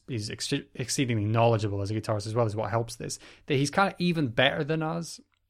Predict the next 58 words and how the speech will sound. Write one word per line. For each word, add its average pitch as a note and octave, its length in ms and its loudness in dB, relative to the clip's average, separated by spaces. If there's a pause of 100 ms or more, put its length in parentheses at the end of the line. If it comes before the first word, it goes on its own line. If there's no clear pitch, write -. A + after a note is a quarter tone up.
(240)
uh, - 60 -10
probably, D#3 540 0
as - 160 -6
we C#3 100 0
were C3+ 100 -2
in C#3+ 60 0
the C#3+ 80 0
room D3 160 2
at - 100 -4
picking C3+ 280 -2
out B2 260 -2 (420)
what C3+ 280 2
he's A#2 100 -2
doing B2 300 0
there. C#3 140 0
So C#3 180 2
instead C3+ 220 4
of D3+ 60 2
just C3 120 -4
saying, C3 180 0
"Oh, C#3+ 100 4
how B2 200 6
did A#2+ 160 -2
you A#2 40 -4
do A2+ 140 -2
that?" A2 380 2 (880)
That's E3+ 220 4
a, F#3 40 4 (140)
you E3 120 6
know, C3+ 200 8
such A#2+ 220 2
a C#3 60 6
vague C#3 260 6
question D3 360 2
that A2+ 120 -4
to C3 100 -4
a B2+ 40 0
guitarist D3 360 2
who's B2+ 100 -4
doing C3+ 180 0
something B2+ 220 -4
which A#2+ 140 -6
is A2+ 80 -2
natural A#2+ 400 -4
to A2 100 -4
them, A2 460 0 (380)
which B2 180 -2
is G#2+ 260 -2 (400)
everybody, G#2+ 500 0
you B2+ 160 -2
know, A2 80 -2
you A#2 140 -2
play A#2+ 220 2
guitar A2+ 360 -2
as G#2+ 240 0
you A2+ 120 -2
play A#2+ 240 2
guitar. A#2+ 360 6